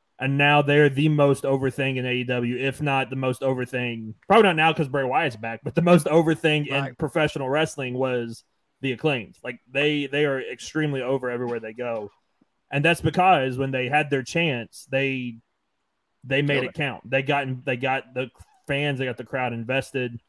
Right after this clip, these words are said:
Speaker 1: Uh, Rusev, when he was in W W E, like, he, for years, people were chanting Rusev Day. Even after it kinda died, people were still <laughs> chanting Rusev Day. So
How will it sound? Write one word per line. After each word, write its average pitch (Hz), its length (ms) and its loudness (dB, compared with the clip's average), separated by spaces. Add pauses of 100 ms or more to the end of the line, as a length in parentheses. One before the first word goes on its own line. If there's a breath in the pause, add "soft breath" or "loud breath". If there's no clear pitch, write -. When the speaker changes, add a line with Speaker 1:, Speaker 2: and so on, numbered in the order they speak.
(480)
Speaker 1:
Uh, 117 340 -2 (320)
Rusev, 151 440 0
when 139 100 0
he 151 80 4
was 147 160 2
in 139 100 -2
W 143 200 2
W 139 260 0
E, 139 380 -6 (120)
like, 120 220 -8
he, 143 560 -4 (1040)
for 147 240 0
years, 156 460 4
people 151 220 2
were 147 60 4
chanting 143 300 0
Rusev 143 420 2
Day. 131 200 0
Even 143 220 -2
after 135 220 -2
it 135 80 -6
kinda 127 200 -4
died, 120 440 -2
people 139 200 -2
were - 60 -4
still - 220 0
<laughs> - 0 -
chanting 160 320 2
Rusev 147 480 0
Day. 123 220 -6
So 135 420 0